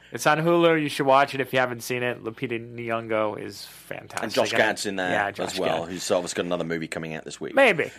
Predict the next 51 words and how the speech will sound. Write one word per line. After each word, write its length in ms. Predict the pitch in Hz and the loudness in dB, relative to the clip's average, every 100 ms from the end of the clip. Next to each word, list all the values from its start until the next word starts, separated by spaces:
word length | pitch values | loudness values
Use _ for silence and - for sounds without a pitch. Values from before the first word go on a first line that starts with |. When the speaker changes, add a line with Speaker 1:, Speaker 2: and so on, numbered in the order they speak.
| - | -12
Speaker 2:
Maybe 120 | 123 | -4
Speaker 1:
Maybe. 200 | 120 - | 2 4
Speaker 2:
a 20 | 123 | 4
little 240 | 131 107 | 0 0
one, 160 | 82 71 | -4 -6
just 160 | - 143 | -8 -2
a 20 | |
Speaker 1:
Maybe. 100 | 131 | -2
Speaker 2:
little 140 | 82 71 | -2 -4
one. 180 | 73 - - - - | -6 -8 -12 -4 2
Um, 400 | 156 160 160 165 165 | 4 2 0 -2 2
but 160 | 214 151 | 2 2
RoboCop 380 | 233 208 202 156 | 0 2 -2 -2
Returns, 380 | - 190 135 | -2 0 0
I 60 | 185 | 0
mean, 160 | 247 320 | 0 0
I'm 120 | 415 | 0
kind 340 | - 320 320 | -2 2 4
of, 160 | 285 220 | 4 2
I 140 | 269 | 0
love 240 | 349 196 180 | 4 4 6
RoboCop. 640 | 190 185 190 190 190 - - - - - - _ _ _ | 6 4 2 4 2 2 -8 -20 -20 -20 -20 _ _ _
You 160 | - 320 | -2 0
know, 80 | 302 302 | 4 4
I 100 | 269 | 4
didn't 180 | 302 269 | 4 4
like 180 | 220 185 | 2 4
the 140 | 156 | 4
other 120 | 160 165 | 4 4
movies, 440 | 165 165 160 160 | 4 2 4 2
and 80 | 147 | 2
I 40 | 160 | 2
didn't 160 | 160 | 4
like 100 | 151 | 2
the 80 | 147 | 0
T 180 | - 156 | -2 -2
V 160 | 151 147 | -2 0
show, 520 | - 151 147 147 147 | 4 6 6 4 4
and 160 | 160 175 | 4 4
I'm 120 | 170 | 2
kinda 180 | 202 190 | 0 0
like, 140 | 190 | 0
we 80 | 226 | 0
do 100 | 269 | 0
have 220 | 208 180 | 0 2
the 100 | 165 | 2
original 380 | 143 135 131 127 | 2 0 0 0
movie, 240 | 127 123 | 0 2
which 180 | 123 120 | 0 -2
is 80 | 110 | -2
awesome, 460 | 120 120 131 120 | -2 0 0 0